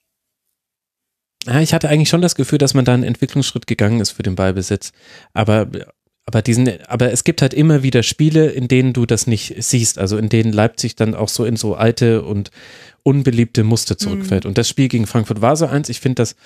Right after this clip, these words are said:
Speaker 1: also Leipzig spielt ja gerne im Ballbesitz, wenn der Gegner sehr tief und diszipliniert steht und wenn der Gegner vielleicht auch schon eins zu null führt.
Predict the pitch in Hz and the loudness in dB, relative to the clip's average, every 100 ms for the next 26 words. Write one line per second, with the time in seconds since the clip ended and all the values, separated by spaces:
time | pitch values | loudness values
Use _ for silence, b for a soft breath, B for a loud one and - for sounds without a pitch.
0 | B B B - 110 104 147 - 156 - | B B B -4 0 2 2 0 -2 0
1 | 143 123 117 139 165 139 127 151 143 143 | 0 2 2 2 2 2 2 2 0 -2
2 | - 120 165 160 151 143 120 120 - 170 | 0 0 2 2 0 0 0 0 0 -4
3 | 143 127 - 120 - 117 156 - - 143 | -4 -6 -6 -4 -2 0 0 0 -4 -4
4 | 107 117 123 123 123 120 - 110 - - | -2 0 2 0 -2 -4 -2 -2 -2 -6
5 | 120 107 - - 104 101 - - 226 | -4 -4 -4 -4 0 0 -2 0 0